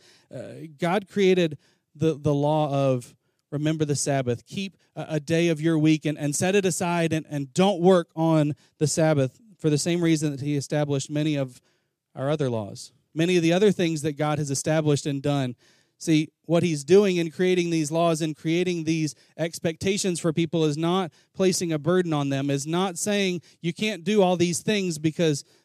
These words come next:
that's fun and, and that's gonna, uh, that you, you, you wanna do this and you wanna do that, but you can't do any of those things because I'm a big bully."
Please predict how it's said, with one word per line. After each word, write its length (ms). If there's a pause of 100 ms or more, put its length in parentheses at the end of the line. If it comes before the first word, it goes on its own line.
(100)
that's 260
fun 420
and, 160
and 380
that's 260
gonna, 320 (580)
uh, 140
that 240
you, 180
you, 220
you 180
wanna 260
do 140
this 260
and 100
you 80
wanna 200
do 140
that, 200
but 120
you 120
can't 140
do 140
any 140
of 40
those 200
things 280
because 300
I'm 220
a 40
big 260
bully." 360